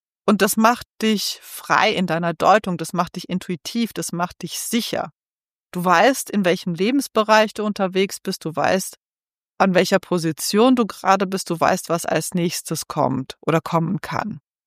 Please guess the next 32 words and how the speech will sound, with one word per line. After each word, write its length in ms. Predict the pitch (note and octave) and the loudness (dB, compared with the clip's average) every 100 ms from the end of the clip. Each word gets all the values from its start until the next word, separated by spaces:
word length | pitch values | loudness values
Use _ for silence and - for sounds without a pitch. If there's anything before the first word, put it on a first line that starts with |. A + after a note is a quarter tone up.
| _ _ _ - | _ _ _ 2
All 140 | G#3 | 2
diese 220 | C4+ A#3+ | 4 2
Bausteine 580 | G3 F#3+ G3+ G3+ F#3+ F#3 | 4 4 4 0 2 0
zusammen 560 | - E3 D3 D#3+ G3+ G3+ | -2 -4 0 0 0 0
ergeben 400 | - D#3 F3 F3+ | -2 0 0 0
ein 200 | - D#3 | 0 -2
System, 640 | E3 D#3 - - F3 F3 D#3+ | -2 -6 -8 -2 0 0 0
das 260 | D3+ - E3 | -4 -4 -2
logisch 440 | D#3 G3+ B3 - | 0 2 2 2
ist 340 | - C4 - - _ _ _ - | 2 2 0 -10 _ _ _ 0
und 140 | G#3+ | 2
trotzdem 360 | - A#3 - A3+ | 4 2 2 0
voller 300 | - G3+ G3+ | 2 2 4
Magie, 380 | F#3 E3+ A#3+ A3 | 2 0 -4 -2
voller 300 | G3 F#3 - | 0 2 0
Intuition, 960 | F#3 - F3+ - - G3+ G#3 F#3 D#3+ | -4 -4 -6 -6 0 2 4 2 0
denn 360 | F3+ F#3 F#3+ F3+ _ _ _ _ - | 2 2 2 -2 _ _ _ _ 0
neben 300 | G#3 C4+ C4+ | 4 6 6
der 120 | A3+ | 6
ganzen 280 | G3+ - G#3+ | 4 2 -2
Struktur 580 | - A#3 - - A3 - | -2 -4 -4 0 0 0
kommen 320 | G#3 G#3 A3 | 2 2 4
auch 200 | F#3 F#3+ | 0 0
noch 160 | F3+ - - | -4 -6 -2
deine 320 | D3 G3 A#3+ | 2 4 2
persönlichen 640 | - E3+ D#3 D#3+ D3+ - - | 0 -2 -2 -4 -6 -8 -8
Erfahrungen 1080 | C#3+ - F3 F3 F3+ E3+ - - B2+ C#3 | -8 -2 4 4 4 -2 -4 -6 -6 -8
und 100 | B2+ | 0
deine 240 | E3 F3 - | 0 2 0
Erlebnisse 680 | E3+ F3+ F3+ E3 D3 - | 2 2 2 0 -4 -4
herein. 540 | C#3 C3 C#3+ B2 - D3 _ _ _ _ _ | -4 -6 -6 -6 -6 -10 _ _ _ _ _
Und 360 | G#3+ G#3 G3 | 4 6 6